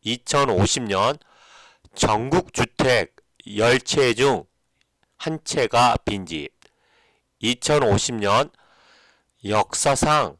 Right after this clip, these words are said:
최대 규모의 노인 일천구백만 명. 이천오십팔 명, 팔 년 한 명이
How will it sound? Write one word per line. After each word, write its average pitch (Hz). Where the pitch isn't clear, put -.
최대 160
규모의 113
노인 117
일천구백만 127
명. 87
이천오십팔 131
명, 123
팔 135
년 127
한 175
명이 147